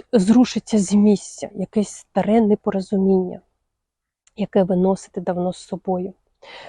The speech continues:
Леви, може бути пов'язано у вас з дітьми, як я сказала, з фінансами, з контактами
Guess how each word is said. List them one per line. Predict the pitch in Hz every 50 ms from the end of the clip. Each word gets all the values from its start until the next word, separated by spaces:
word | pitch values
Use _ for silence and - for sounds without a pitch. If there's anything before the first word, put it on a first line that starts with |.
| -
Леви, | - 190 185 185 180 170 165 175 180 - - _ -
може | 208 196 196 202 208 220 233 214 202 - 190
бути | 180 175 185 190 185 180 - 190 185 -
пов'язано | _ 214 196 185 190 185 175 175 - 185 180 180 185 - - _
у | - 185
вас | 175 185 180 175 - - - - - _ -
з | 175 175
дітьми, | - 202 - - - - 190 190 214 262 285 - _ _ - - - - - _
як | - 190 185 -
я | 196
сказала, | 185 - - 202 185 185 180 180 180 175
з | - -
фінансами, | - - 226 196 180 170 175 185 - - - 233 226 240 262 262
з | - -
контактами | - - 226 202 196 - _ 196 170 170 - - _ - 214 220 240 269 285